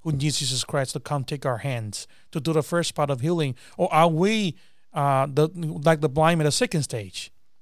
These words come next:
You know, we are not completely blind anymore. We are not completely insecure anymore. We are secure with Jesus Christ, but somehow we don't have the eyes yet.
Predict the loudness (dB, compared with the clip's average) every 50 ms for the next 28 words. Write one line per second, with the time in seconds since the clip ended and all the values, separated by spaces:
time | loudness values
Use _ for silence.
0 | -14 -8 -4 -2 0 0 0 0 0 4 6 8 8 8 8 6 6 6 4 4
1 | 0 -2 -2 0 0 0 0 0 0 2 4 4 6 6 4 4 2 2 0 0
2 | 0 2 0 0 0 -4 -12 -12 -4 2 4 4 4 4 2 2 2 2 0 -2
3 | -8 -16 -8 -2 -2 0 0 0 0 0 0 0 0 0 0 0 -2 -2 -2 0
4 | 0 2 2 2 0 0 0 0 0 0 0 2 4 4 4 4 4 2 -2 -4
5 | -4 -4 0 2 2 2 2 0 -2 -8 -20 -14 -6 2 4 6 6 6 6 4
6 | 2 0 -2 -2 -2 -2 0 -2 -2 -2 -2 0 2 2 2 2 2 0 2 2
7 | 2 2 2 0 2 2 2 4 4 2 2 -2 -10 -20 -12 -4 0 2 2 2
8 | 2 0 -4 -2 2 4 6 6 6 4 2 -2 -2 2 4 4 6 6 4 2
9 | 0 -2 -2 0 0 0 0 -2 -6 -16